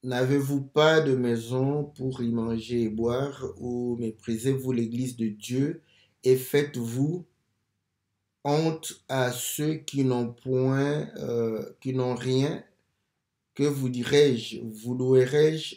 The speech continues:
En cela, je ne vous loue point, car j'ai reçu », ah, voilà, j'ai commencé même au vingt-deux. « Car j'ai reçu du Seigneur ce que je vous ai enseigné, c'est que le Seigneur Jésus, dans la nuit où il fut livré, prit du pain,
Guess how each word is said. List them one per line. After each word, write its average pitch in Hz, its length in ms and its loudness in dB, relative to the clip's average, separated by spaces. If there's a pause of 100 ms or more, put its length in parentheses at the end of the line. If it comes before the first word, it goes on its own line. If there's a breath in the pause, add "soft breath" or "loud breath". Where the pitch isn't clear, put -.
En 131 160 -2
cela, 131 500 -2
je 127 160 -6
ne 117 120 -2
vous 110 180 -6
loue 117 160 -4
point, 107 280 -6
car 135 400 0
j'ai 123 140 -4
reçu », 123 640 -6
ah, 107 240 -10 (180)
voilà, 101 220 -12 (160)
j'ai 113 200 -12
commencé 110 400 -10
même 113 200 -10
au 104 120 -10
vingt-deux. « 101 520 -12 (840 loud breath)
Car 160 240 4
j'ai 151 140 0
reçu 147 360 -2
du 139 100 -2
Seigneur 131 540 0
ce 139 180 -4
que 127 340 -2
je 113 220 -4
vous 127 360 -4
ai 127 100 6
enseigné, 117 720 -2
c'est 131 300 -4
que 123 320 -2 (560 loud breath)
le 120 140 0
Seigneur 131 680 2
Jésus, 117 480 -2
dans 127 180 0
la 120 160 2
nuit 135 160 2
où 127 160 2
il 113 100 -2
fut 120 280 -10
livré, 117 480 -4
prit 131 320 -6
du 113 160 -4
pain, 135 360 -4